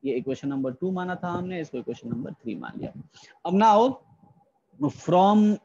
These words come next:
equation one and three क्या होगा, वी ए is equal to यहाँ पे ज़ीरो होगा,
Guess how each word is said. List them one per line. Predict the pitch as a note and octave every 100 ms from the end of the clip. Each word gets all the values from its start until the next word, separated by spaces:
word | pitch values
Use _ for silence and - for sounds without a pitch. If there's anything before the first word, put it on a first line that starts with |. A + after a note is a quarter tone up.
| -
equation | D#3 - E3 F#3 F#3 - G#3 G#3 G#3+ G#3+ A3+ - _ _ _ - _ _ _ _ C3 A#2+
one | B2+ D#3+ F#3+ G3+ A3 G#3 - E3+
and | E3+ F3+ F#3+ G3 G3 E3+ -
three | E3 B2+ - _ _ _ _ _ _ _ _ _ _ _ - - - _ -
क्या | F#3+
होगा, | F#3+ G3 G#3+ G#3 D#3
वी | D3 F#3
ए | G3 G3+ G#3
is | F3+ E3+
equal | E3+ F3
to | E3+
यहाँ | E3+ D#3+
पे | D3+ D3
ज़ीरो | C#3+ G3 G3+
होगा, | F#3+ G3